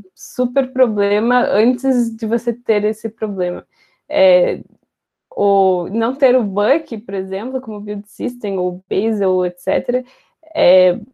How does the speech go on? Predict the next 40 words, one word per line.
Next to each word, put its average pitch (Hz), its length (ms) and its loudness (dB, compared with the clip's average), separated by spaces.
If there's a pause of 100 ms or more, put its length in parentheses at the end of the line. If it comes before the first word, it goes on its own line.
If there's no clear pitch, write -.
é 214 80 0
contornável 208 960 2 (220)
quando 220 300 -2
você 208 240 -6
não 208 160 -4
tem 214 600 -4 (120)
um 220 180 -2
time 247 520 0
que 247 120 -6
possa 226 400 -2
cuidar 202 300 -2
disso, 233 460 -2
ou 208 60 0
uma 202 140 -2
pessoa 202 340 -6
que 214 140 -4
entenda 208 400 -4
muito, 208 440 -4
porque 208 460 -6 (300)
é - 40 -4
uma 202 100 2
coisa 214 200 2
que 233 80 2
exige 247 280 4
uma 294 100 6
manutenção, 214 840 0 (220)
e - 80 -4
não 214 140 2
é 214 100 4
você 240 320 2
só 220 380 2 (180)
fazer 220 280 2
ali 214 180 2
rapidinho, 202 580 -4
configurar 196 580 -2
e 190 60 0
pronto, 185 400 -4
tá 180 140 -4
feito. - 420 -14 (500)
Então, 214 600 0